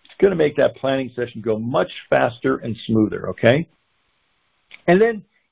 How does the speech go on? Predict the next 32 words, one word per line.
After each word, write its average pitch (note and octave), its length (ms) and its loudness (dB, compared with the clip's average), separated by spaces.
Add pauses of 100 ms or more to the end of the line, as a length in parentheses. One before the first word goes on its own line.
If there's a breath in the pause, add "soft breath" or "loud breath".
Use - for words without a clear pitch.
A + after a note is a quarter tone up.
invite D#3+ 400 -4
them G3 140 -10
to F#3+ 100 -10
the F3+ 80 -10
Facebook F3+ 500 -8
group, F3 360 -2 (380)
introduce E3+ 520 -4
them F3 200 0
to D#3+ 100 -4
your D#3+ 140 2
upline, E3+ 580 -2 (340)
you D#3+ 80 -4
know, C3 140 6
plug E3+ 360 2
them E3+ 140 0
into E3 260 -6
our C#3+ 160 4
weekly, D3 640 0 (100)
uh, B2+ 260 2 (180)
call D#3+ 360 2
and B2 120 -8
webinar D#3 460 -2
schedule, D3+ 480 -2 (280)
and A3 160 -4
just F4+ 220 0 (420)
be G3+ 180 2
there G#3 420 0
for C#3+ 260 0
them, G#2 300 -12 (260)
you C3+ 60 -12
know? E3+ 200 -4 (100)
So, C#3+ 320 2